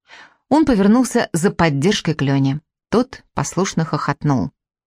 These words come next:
"Мы даже вместе женимся", подтвердил Леня. "Она умерла, когда рожала твоего сына. Ты сироту обидел". "Че?"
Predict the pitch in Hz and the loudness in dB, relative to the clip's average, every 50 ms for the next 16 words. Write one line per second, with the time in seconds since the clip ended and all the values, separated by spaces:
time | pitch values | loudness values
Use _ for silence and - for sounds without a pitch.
0 | _ - - 190 156 196 214 262 240 226 190 156 160 156 - 208 214 254 226 175 | _ -2 0 2 2 2 2 2 2 2 2 2 0 -2 -2 -2 0 2 2 0
1 | 131 - - - - - _ _ _ _ - 151 - - 156 151 135 131 160 151 | 0 -2 -6 -10 -12 -12 _ _ _ _ -6 -6 -4 -2 -2 -2 0 0 0 0
2 | 147 143 147 143 131 131 - - _ _ _ _ _ _ _ _ _ _ _ _ | 0 2 0 0 0 0 -2 -6 _ _ _ _ _ _ _ _ _ _ _ _
3 | _ _ _ _ _ _ - 165 175 190 190 190 202 208 202 175 156 - 143 147 | _ _ _ _ _ _ -2 0 2 2 2 2 2 0 0 -2 -2 -4 -4 -8
4 | - _ _ _ _ _ _ _ _ _ _ _ _ _ _ _ - 156 147 151 | -12 _ _ _ _ _ _ _ _ _ _ _ _ _ _ _ -4 -2 0 0
5 | 165 160 160 156 147 175 175 165 151 147 139 147 147 143 143 147 - - - - | 0 2 0 0 0 0 0 -2 -2 -2 -2 -2 -2 0 -2 -4 -6 -6 -6 -6
6 | - - - - - _ _ _ _ _ _ _ _ _ _ _ _ _ _ - | -6 -6 -8 -10 -12 _ _ _ _ _ _ _ _ _ _ _ _ _ _ -6
7 | 160 160 - - 160 160 160 - 180 175 156 135 123 127 - - 117 - - - | -6 -4 -2 -2 -2 -2 0 -2 -2 0 0 0 0 0 -2 -2 -4 -6 -8 -12
8 | _ _ _ _ _ _ _ _ _ _ _ _ - - - 208 226 233 233 226 | _ _ _ _ _ _ _ _ _ _ _ _ -12 -6 -2 0 0 2 0 0
9 | 220 | -2